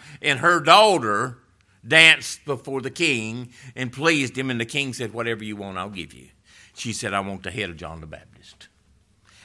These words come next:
And we can imagine what kind of dance that was. This woman, sure, she, her heart just dances. You imagine that, your heart just dancing. Just so, you know, it's like yesterday, watching that little baby. That's my granddaughter.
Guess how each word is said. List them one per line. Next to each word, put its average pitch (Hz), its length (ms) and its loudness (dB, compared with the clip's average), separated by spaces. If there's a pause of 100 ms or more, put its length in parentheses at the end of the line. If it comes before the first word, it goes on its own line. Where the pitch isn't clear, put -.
(140)
And 104 120 -8
we 120 80 -2
can 120 160 0
imagine 127 420 8
what 120 200 -2
kind 113 180 2
of 101 80 2
dance 98 300 0
that 139 220 6
was. 80 320 -8 (380)
This 147 240 2
woman, 117 360 -2
sure, 135 280 0
she, 160 220 -6 (400)
her 185 160 6
heart 165 720 8
just 131 320 -8
dances. 113 640 -2 (2750)
You 220 140 -4
imagine 143 400 4
that, 104 140 -6
your 104 100 -14
heart 135 440 0
just 104 320 -16
dancing. - 500 -14
Just 180 280 -6
so, 135 300 -6 (280)
you 339 120 -4
know, 294 120 -2
it's 202 80 -4
like 208 220 2
yesterday, 175 380 -2
watching 185 360 -10
that 240 160 -6
little 233 160 -4
baby. 208 380 -6
That's 269 340 -4
my 311 140 -2
granddaughter. 277 720 -8